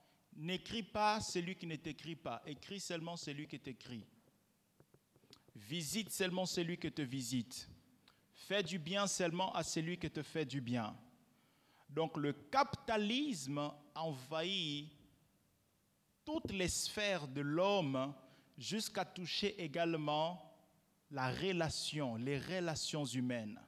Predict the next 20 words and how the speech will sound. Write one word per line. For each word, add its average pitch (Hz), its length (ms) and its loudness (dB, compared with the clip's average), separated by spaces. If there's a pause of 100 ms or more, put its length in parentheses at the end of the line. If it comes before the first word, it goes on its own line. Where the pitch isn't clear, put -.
(520)
Je 143 260 4
fais 196 360 0
pour 190 420 -2
avoir 151 480 0
un 156 120 4
retour. 127 720 2 (380)
Je 117 240 2
le 151 160 6
fais 208 280 0
parce - 360 0
que 165 280 2
y 190 200 2
a, 233 220 6
il - 260 -2
faut 202 200 0
qu'il - 180 -6
y - 20 2
ait 196 80 2
une 185 240 -2
récompense 190 1000 2